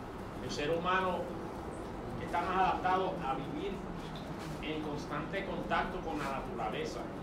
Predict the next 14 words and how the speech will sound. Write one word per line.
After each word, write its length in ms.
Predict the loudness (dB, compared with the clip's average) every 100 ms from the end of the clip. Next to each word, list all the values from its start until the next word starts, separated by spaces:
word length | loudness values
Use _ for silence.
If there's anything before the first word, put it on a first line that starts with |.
| -6 -6 -6 -6
Ese 220 | -4 0
es 60 | 2
el 60 |
hábitat 380 | 4 2 0 0
natural 480 | 0 -2 0 2 2 0
de 80 | -4
nosotros 500 | -4 -2 -2 0 -2 -4 -6 -6 -4 -4 -2
por 80 | -2
millones 460 | 0 0 0 0
de 140 | 4 4
años. 280 | 4 2 -2 -4 -6 -6 -6 -4 2
Ahora 320 | 6 8 8
nos 140 | 6
encontramos 640 | 0 0 -2 4 4 4